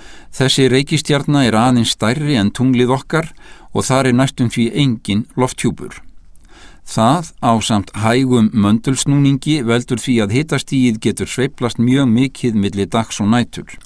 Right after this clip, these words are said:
Yfir daginn getur hitinn farið yfir fjögur hundruð gráður á Celsius, en á nóttunni getur hann fallið niður í mínus hundrað og áttatíu gráður á Celsius.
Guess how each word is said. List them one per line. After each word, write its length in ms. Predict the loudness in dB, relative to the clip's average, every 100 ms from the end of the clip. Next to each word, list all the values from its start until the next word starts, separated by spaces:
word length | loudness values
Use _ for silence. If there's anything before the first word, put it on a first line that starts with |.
| -20 -20 -20 -4
Yfir 320 | 0 2 2
daginn 380 | 2 2 4 2
getur 320 | 2 0 0
hitinn 380 | 2 0 0 -2
farið 300 | 0 0 2 2
yfir 140 | 2 0
fjögur 300 | 0 0 2
hundruð 240 | 0 0 -2
gráður 320 | 0 0 0 -2
á 20 |
Celsius, 540 | -2 -4 -2 -2 -2 -6 -12 -18 -14 -2
en 160 | 0 2
á 40 |
nóttunni 460 | 2 0 -2 0 2
getur 240 | 0 0 0
hann 80 |
fallið 400 | 0 -4 -2 0
niður 320 | 2 2 2 2
í 60 |
mínus 540 | 2 2 2 2 0 -2
hundrað 540 | 0 0 0 -2 0
og 60 | 0
áttatíu 480 | -2 -6 -4 -4 -2
gráður 400 | -2 -2 -2 -4
á 0 |
Celsius. 640 | -4 -4 -6 -10 -12 -14